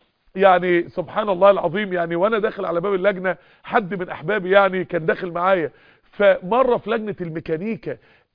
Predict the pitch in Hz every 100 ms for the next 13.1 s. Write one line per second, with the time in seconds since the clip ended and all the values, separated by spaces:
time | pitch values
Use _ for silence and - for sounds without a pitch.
0 | - 196 180 208 220 220 185 175 - 214
1 | 202 - 143 - 180 165 170 165 190 240
2 | 180 175 151 135 180 170 175 123 202 220
3 | 190 - 226 190 135 151 151 - - 156
4 | 135 165 180 170 165 190 170 160 _ _
5 | _ 185 202 208 247 302 262 214 240 247
6 | 214 202 226 185 202 190 185 139 120 131
7 | 117 175 233 247 320 311 269 - 196 226
8 | 254 208 196 - 151 - - - 233 214
9 | 339 349 349 - 269 196 226 285 294 220
10 | 240 294 175 - _ _ _ _ - 190
11 | 294 311 285 285 285 247 - - 233 -
12 | 240 - - 196 180 175 180 202 196 214
13 | 208